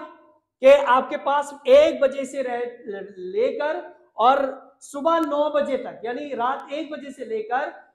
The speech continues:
सुबह नौ बजे तक बारिश हो रही थी, तो ये हम कहेंगे longer action of the past, longer action of the past,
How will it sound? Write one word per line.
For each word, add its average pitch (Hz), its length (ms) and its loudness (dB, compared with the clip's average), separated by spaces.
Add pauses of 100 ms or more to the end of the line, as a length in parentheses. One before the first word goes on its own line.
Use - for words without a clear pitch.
सुबह 294 340 -8
नौ 294 380 -2
बजे 285 220 -6
तक 277 400 -10 (260)
बारिश 285 560 0
हो 320 120 0
रही 320 240 -2
थी, 330 560 -6
तो 269 60 -10
ये 294 200 -4
हम 320 320 -2
कहेंगे 269 420 -2
longer 269 560 -4
action 277 320 -6
of 233 120 -12
the 214 160 -12 (100)
past, 160 280 -20 (1800)
longer 269 640 -6
action 277 640 -4 (1500)
of 233 420 -8
the 208 260 -10 (520)
past, 160 360 -16